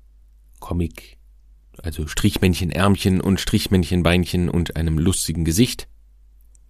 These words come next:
Liebe. Ja, die schwebt da so vor uns in der Luft und bläst in eine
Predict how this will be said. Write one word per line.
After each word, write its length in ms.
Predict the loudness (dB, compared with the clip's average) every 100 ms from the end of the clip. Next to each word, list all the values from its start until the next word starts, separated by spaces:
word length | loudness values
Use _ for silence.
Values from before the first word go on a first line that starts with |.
| -20 -20 -20 -20 -20 -20 -20 -20 _ -20 -20 _ -20 -20 -12 -6
Liebe. 840 | 0 4 6 8 8 8 6 2 -12 -20 -20 -18 -18 -10
Ja, 120 | -4 2
die 180 | 4
schwebt 680 | 4 4 2 4 4 4 4
da 140 | 4
so 360 | 4 4 6 4
vor 280 | 2 0 0
uns 200 | 0 -2
in 80 | 0
der 80 | 0
Luft 280 | 0 -4 -16 -20 -20 -20 -20 -20 0
und 480 | 6 8 8 4 -2 -8
bläst 460 | 2 4 4 2 -2
in 220 | -2 -2
eine 460 | 0 2 2 2 0